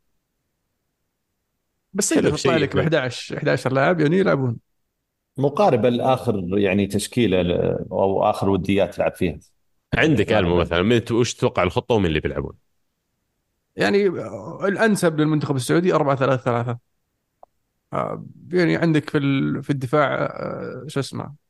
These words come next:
Speaker 1: آه، تنبكتي و-، والبليهي، وفي ممكن، آه، السلولي برضو خيار. آه، على اليمين طبعًا سعود عبد الحميد، على اليسار ما في أحد، فممكن نشوف البليهي يلعب على اليسار مع،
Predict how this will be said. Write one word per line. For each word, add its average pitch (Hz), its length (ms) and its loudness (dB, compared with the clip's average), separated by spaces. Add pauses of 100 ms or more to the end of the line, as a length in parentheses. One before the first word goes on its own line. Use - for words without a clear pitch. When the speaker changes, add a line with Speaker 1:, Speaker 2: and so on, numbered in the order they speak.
(160)
Speaker 1:
آه، 135 360 -4
تنبكتي 131 640 0
و-، 131 800 -2
والبليهي، 143 640 0 (320)
وفي 143 200 2
ممكن، 135 460 2
آه، 127 600 0
السلولي 139 440 0
برضو 135 260 0
خيار. 135 380 0 (720)
آه، 127 320 2
على - 240 -4
اليمين 147 300 2
طبعًا 131 240 2
سعود 135 240 0
عبد 131 120 -2
الحميد، 135 440 -2 (220)
على 131 80 0
اليسار 139 500 0 (440)
ما 147 160 0
في 135 120 2
أحد، 139 300 -2 (1300)
فممكن 135 680 0
نشوف 135 260 0
البليهي 139 380 2
يلعب 127 160 2
على 110 100 0
اليسار 123 400 0
مع، 123 160 -2